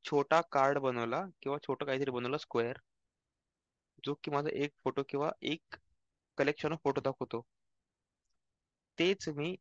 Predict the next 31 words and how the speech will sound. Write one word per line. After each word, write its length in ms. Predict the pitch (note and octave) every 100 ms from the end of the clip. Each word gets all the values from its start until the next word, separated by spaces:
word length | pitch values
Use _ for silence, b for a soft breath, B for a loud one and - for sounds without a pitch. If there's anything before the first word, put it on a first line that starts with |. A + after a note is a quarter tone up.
| _ -
एक 180 | D#3+ E3+
बन-, 260 | C#3+ B2+ C3
म्हणजे 200 | C3+ C3 - _ -
एक, 180 | C#3 C#3+ _
एक 140 | C#3+ D#3+
वेळा 120 | D#3 C#3+
बनवू 180 | C3+
शकतो 360 | C3+ B2 - G3 -
आणि 200 | B2+ D#3
मल्टिपल 460 | C#3+ C3+ D3 F#3 F#3+
टाइम्स 260 | D#3+ D3+
यूज 100 | D3 C#3
करू 140 | B2+
शकतो. 200 | A2+ A#2+
म्हणजे 220 | B2 C3+
जेवढ्या 440 | C#3 B2+ B2 C3+ D3+
वेळा 380 | C#3 C#3 E3 F3+ _ _ _ -
युजरनी 520 | C3+ C3+ C#3 C#3 C#3
एक 80 | C3+ _
पोस्ट, 300 | C3 C3 - - -
फोटो 200 | C3 B2+
पोस्ट 340 | C#3+ C#3 C#3 -
केला, 260 | B2 D#3
तेवढ्या 300 | D#3+ C3+ C3+
वेळा 140 | C3+ C3+
तो 260 | - F3+
कॉम्पोनंट 580 | F#3+ C3+ C3 C#3 F3 F#3 -
रियूज 360 | C#3 D3+ E3+ D3
होऊ 80 |
शकतो, 380 | C3 - - A#2 _ _ _ _ _ _ _ _ _ _ _ _ _ D3
राईट? 300 | C#3 C#3+